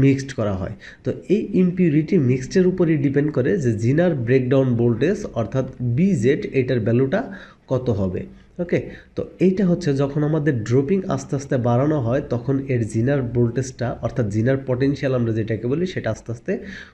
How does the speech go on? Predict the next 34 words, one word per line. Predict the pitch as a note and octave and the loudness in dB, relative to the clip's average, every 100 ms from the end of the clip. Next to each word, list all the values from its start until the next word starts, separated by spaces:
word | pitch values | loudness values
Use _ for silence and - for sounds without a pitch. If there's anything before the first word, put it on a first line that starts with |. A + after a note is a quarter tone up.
| - | -6
কমতে | C#3+ C3+ B2+ A2+ | -2 -2 -4 -4
থাকে। | F#2+ G2 - - - - | -6 -8 -12 -16 -14 -8
অর্থাৎ | G#2+ G#2+ - C#3+ | -6 -6 -6 -2
এই | D#3+ F3 D3+ | 0 2 0
যে | D3+ - B2+ | -2 0 0
এই | B2+ G#2 | 0 0
ভোল্টেজ | A2+ B2 B2 A#2+ F3 - - A2+ | 2 0 0 0 0 -4 -2 0
rating | A2+ B2+ B2 A#2 | 0 0 0 2
যা | A2 A#2 | 0 0
থাকবে | A#2+ G#2 G#2+ | -2 0 0
এই | G2 | 0
ডায়োডের | G2+ A#2 C3 A#3 - | 0 0 0 -2 2
সেই | A#2+ A2 | 2 2
রেটিংটা | G#2+ A#2+ A#2 A2+ | 0 -2 -2 -6
আস্তে | - A#2+ | -6 -12
আস্তে | - B2 | -8 -4
কী | B2+ | -2
হইতে | C3 C3+ D3+ | -2 -2 -6
থাকে? | D3+ B3+ C#4 | -4 -8 -2
কমতে | D#3 C3+ A#2+ G2 | 0 0 -2 -4
থাকে। | E2+ - - - | -6 -8 -10 -4
এবং | D3+ D#3+ F3 F3+ | 2 4 4 2
যখন | B2+ B2 D#3 | 0 2 2
এর | E3 - | 2 2
impurity | D#3 D3+ D3+ C#3+ D3 B2+ | 2 4 2 2 0 2
বাড়ানো | B2 C3 D#3+ C3+ | 2 2 0 0
হয় | A2+ F3+ A3+ A#2+ | 0 0 0 -4
তখন, | A#2 D3+ A#3 - - - - | 0 0 0 -4 -12 -14 -2
এবং | A#2 - - | -2 0 2
এই | A3 D3+ | 2 4
জিনার | B2 D#3 D#3+ D#3 | 4 4 2 0
পটেনশিয়ালটা | D3+ F3 E3 D#3 C3 D3+ - | 2 0 2 0 2 -2 -2
সাধারণত | C#3+ B2+ C#3 C#3 C3+ B2+ | -2 2 2 2 0 0
আমাদের | B2+ B2 | 0 2